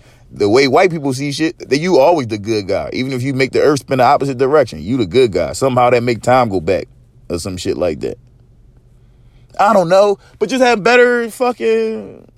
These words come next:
imagination, yo. Damn. Stupid niggas. Y'all niggas is retarded.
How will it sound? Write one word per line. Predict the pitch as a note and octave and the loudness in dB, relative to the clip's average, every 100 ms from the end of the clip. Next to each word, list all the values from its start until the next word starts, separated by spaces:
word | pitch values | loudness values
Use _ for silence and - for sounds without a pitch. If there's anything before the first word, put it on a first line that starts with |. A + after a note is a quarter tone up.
| - - | -8 -4
imagination, | G3+ A#3+ G#3+ A3+ B3+ A#3+ A3 | 0 2 2 2 2 2 0
yo. | G#3 A#3+ A#3+ - - | 4 4 4 -2 -6
Damn. | G3+ A#3 A#3 F#3 - _ _ _ - - - _ _ _ - _ _ _ - | 0 2 2 0 -2 _ _ _ -20 -20 -20 _ _ _ -20 _ _ _ -12
Stupid | - F#3 D3+ | -6 -2 0
niggas. | C#3+ G3+ A3+ | 2 2 2
Y'all | F3 B2 | 4 4
niggas | A3+ D#3+ A#2+ | 4 0 -2
is | G2 | -6
retarded. | E2+ D#2 C3 E3 G#2+ | -10 -2 2 2 2